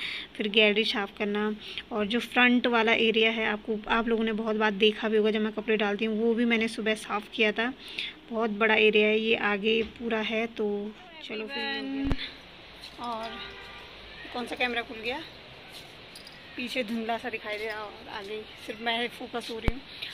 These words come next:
और मैं अभी just नहा धो के, कपड़े धो के आ गई हूँ। Time हो गया एक, एक second यार, अब ठीक हो गया।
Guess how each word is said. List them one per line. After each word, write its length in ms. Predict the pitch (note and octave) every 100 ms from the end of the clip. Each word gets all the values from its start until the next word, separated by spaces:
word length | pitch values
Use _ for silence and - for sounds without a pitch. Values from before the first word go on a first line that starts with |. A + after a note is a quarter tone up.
| - - B3+
और 480 | A3+ A3+ A3 A#3 - - - - - - - - - - - - - G4
मैं 180 | C4+ C4+
अभी 240 | C4+ B3
just 300 | A#3+ C4+ C4+ - - - - -
नहा 360 | B3+ A#3+ A#3 A#3+
धो 180 | B3
के, 140 | A#3 A#3+
कपड़े 340 | - A#3+ A#3+
धो 180 | G#3+ A3+
के 60 | A#3+
आ 160 | A3+ A3
गई 140 | G#3+
हूँ। 140 | A#3 A#3+
Time 240 | A#3+ A#3
हो 140 | A3+ A3
गया 180 | A3+ A3+
एक, 320 | B3+ A3+ B3 - - - -
एक 120 | C4
second 340 | - B3 A3+
यार, 180 | A3 B3 - - - - _ _ -
अब 60 | A3+
ठीक 180 | - A#3 A3+
हो 60 | G3+
गया। 160 | A3+